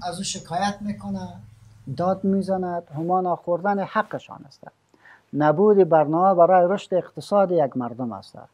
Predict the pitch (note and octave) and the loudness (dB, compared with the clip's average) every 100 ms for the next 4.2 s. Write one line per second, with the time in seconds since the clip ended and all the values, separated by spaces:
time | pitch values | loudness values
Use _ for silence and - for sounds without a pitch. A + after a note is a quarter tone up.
0 | _ _ _ - C#3+ D#3+ G3+ G#3+ G3 F3+ | _ _ _ -4 0 4 8 8 8 4
1 | E3 D#3+ E3 D#3+ G#3+ F#3 E3+ D#3+ G3 G3 | 2 -6 -4 -2 0 2 4 6 8 6
2 | D#3+ D#3 D3 D3 C#3+ G3+ G3 E3+ G#3 G#3 | 4 2 2 2 4 4 4 2 2 0
3 | G#3 G3+ F#3+ - _ _ - D3 D#3+ E3+ | 0 -2 -4 -12 _ _ -6 0 4 4
4 | E3 | 2